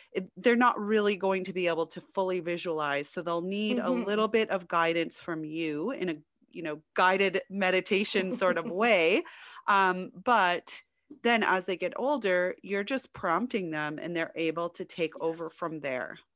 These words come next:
Speaker 2: Yeah. And, and Ireland came up, must have been a few weeks ago. And she said, she told me the same thing. She was like, "Oh, I had such a hard time sleeping last night. I just couldn't seem to get into that sleep." And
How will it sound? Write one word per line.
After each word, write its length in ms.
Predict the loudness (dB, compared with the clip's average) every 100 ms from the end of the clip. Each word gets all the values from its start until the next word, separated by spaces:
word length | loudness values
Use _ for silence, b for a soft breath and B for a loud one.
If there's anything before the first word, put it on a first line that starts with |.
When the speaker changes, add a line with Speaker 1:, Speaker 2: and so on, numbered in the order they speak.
| _ _ _ _ _ _
Speaker 2:
Yeah. 160 | -12 -12 -10
And, 220 | -6 -6 -6
and 320 | -6 -4 -4 -4
Ireland 380 | -4 -2 -4 -6
came 180 | -8 -8
up, 240 | -8 -12 -20 b b b
must 120 | -16
have 80 | -10
been 80 | -10
a 40 |
few 220 | -10 -12
weeks 240 | -12 -12 -12
ago. 260 | -10 -10
And 340 | -10 -10 -10 -12 _
she 160 | -16 -12
said, 260 | -8 -8 -8
she 240 | -10 -12 -6
told 180 | -2 -2
me 80 | -2
the 80 |
same 240 | -4 -6 -4
thing. 180 | -6 -6
She 140 | -8
was 100 | -12
like, 120 | -6
"Oh, 100 | -4 -6
I 460 | -10 -20 -20 -18
had 100 | -16
such 240 | -10 -8 -6
a 40 |
hard 160 | -6 -6
time 320 | -6 -6 -6
sleeping 440 | -10 -10 -6 -4 -2
last 220 | -4 -4
night. 120 | -6
I 60 | -6
just 320 | -6 -6 -8 B B B
couldn't 300 | -2 2 2
seem 240 | 0 -4 -4
to 100 | -4
get 160 | -2
into 240 | 0 -2 -2
that 160 | -6
sleep." 440 | -6 -8 -6 -6 -6
And 160 | -8